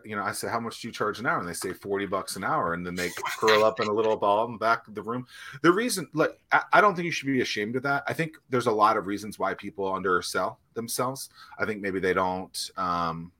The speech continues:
Speaker 1: believe they're worth that. I think one of the easiest ways to look at it is how much money are you making off of your campaigns, at least in this style of business, how much money are you making for those people? Right. And I have some
Speaker 2: Mm-hmm.
Speaker 1: clients that are making tens of thousands of dollars per client for some of their stuff.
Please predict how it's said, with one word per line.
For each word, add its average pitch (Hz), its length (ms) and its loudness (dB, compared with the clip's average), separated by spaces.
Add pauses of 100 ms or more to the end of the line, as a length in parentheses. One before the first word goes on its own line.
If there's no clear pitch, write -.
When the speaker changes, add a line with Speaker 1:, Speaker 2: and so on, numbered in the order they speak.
(120)
Speaker 1:
believe 90 420 0
they're 90 180 2
worth 80 340 -4
that. 113 320 2 (420)
I 151 60 0
think 202 100 4
one 170 100 2
of 113 40 0
the 107 160 -2
easiest 131 380 2
ways 104 200 4
to 92 60 -8
look 101 160 0
at 90 180 4
it 87 80 2
is 85 120 -2
how 110 160 2
much 135 200 0
money 113 220 0
are 101 60 4
you 95 180 -6
making 101 380 -4
off 92 200 -2
of 90 100 -14
your 95 140 0
campaigns, 92 680 -8
at 139 80 4
least 160 180 2
in 101 80 -2
this 104 180 -2
style 123 220 0
of 127 80 0
business, 143 260 -2
how 131 120 -2
much 135 200 0
money 117 160 0
are 101 60 0
you 98 160 -4
making 101 400 -6 (240)
for 104 160 -2
those 90 180 0
people? - 420 -12 (420)
Right. 98 200 0 (120)
And 107 100 2
I 139 40 6
have 190 120 0
some 175 120 -4
Speaker 2:
Mm-hmm. - 40 -8
Speaker 1:
clients 113 320 -2
that 104 160 2
are 107 80 2
making 101 500 -4 (300)
tens 147 320 0
of 143 100 -4
thousands 120 460 0
of 85 140 -10
dollars 92 560 0 (380)
per 143 440 8
client 127 800 -2
for 127 500 4
some 113 260 -4
of 92 80 -6
their 95 160 2
stuff. 156 360 0